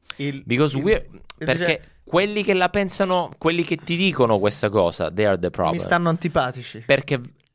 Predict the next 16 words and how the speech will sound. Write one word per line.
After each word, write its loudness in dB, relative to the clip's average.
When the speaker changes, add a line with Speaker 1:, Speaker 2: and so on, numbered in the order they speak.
Speaker 2:
sono 2
loro 6
che -4
vedono 2
la 0
differenza. -4
Come 2
i -4
tipi -2
che, 0
che -4
cavolo 0
ne -2
so, 2
che -4
vedono... 2